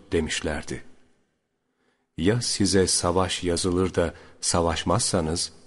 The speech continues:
dedi. "Yurtlarımızdan çıkarılmış, çocuklarımızdan uzaklaştırılmış olduğumuz halde Allah yolunda neden savaşmayalım?" dediler. Kendilerine savaş yazılınca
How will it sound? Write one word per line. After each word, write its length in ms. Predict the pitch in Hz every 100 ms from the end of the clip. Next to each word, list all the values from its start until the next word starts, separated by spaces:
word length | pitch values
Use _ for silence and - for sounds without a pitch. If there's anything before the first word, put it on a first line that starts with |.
| - -
dedi. 380 | 80 71 - - - - - _ _ _ _ _ _ _ _ -
"Yurtlarımızdan 880 | 78 95 98 101 98 95 87 95 90
çıkarılmış, 880 | - 98 95 87 80 78 80 - - - _ _ -
çocuklarımızdan 880 | 98 98 104 101 95 95 87 95
uzaklaştırılmış 920 | 92 90 87 98 87 - 92 87 110 -
olduğumuz 560 | 101 95 92 92 92
halde 440 | - 90 85 90 82 - - - _ -
Allah 400 | 85 85 87 -
yolunda 480 | 90 85 87 82 87
neden 440 | 76 80 82 90
savaşmayalım?" 920 | 131 - 110 95 - 92 82 78 73 71 - _ -
dediler. 580 | 85 78 69 64 - - _ _ _ _ _ _ _ _ _ _ _ _ _
Kendilerine 600 | - 98 101 104 98 98 95
savaş 500 | - 90 87 - 90
yazılınca 720 | 85 82 85 90 95 95